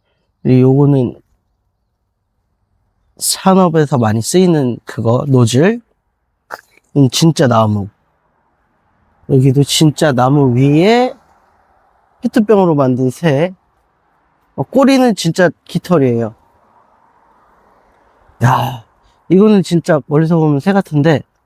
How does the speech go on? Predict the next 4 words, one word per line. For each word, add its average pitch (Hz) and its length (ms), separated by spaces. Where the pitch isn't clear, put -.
뭔지 135 320
아십니까? 113 480
나무입니다, 131 680
나무. 113 380